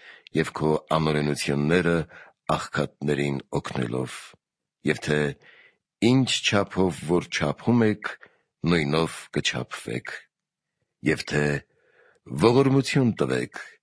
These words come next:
և ձեր ամեն ինչը սուրբ է, և ինչ որ անեք փոքր եղբայրներից մեկին, ինձ եմ համարում։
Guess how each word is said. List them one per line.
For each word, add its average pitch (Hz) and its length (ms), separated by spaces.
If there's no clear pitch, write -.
և 85 260
ձեր 90 320
ամեն 95 480
ինչը 104 320
սուրբ - 500
է, 58 80
և 92 420
ինչ 90 260
որ 87 240
անեք 85 320
փոքր 82 380
եղբայրներից 76 720
մեկին, 82 440
ինձ 123 300
եմ 64 160
համարում։ 57 520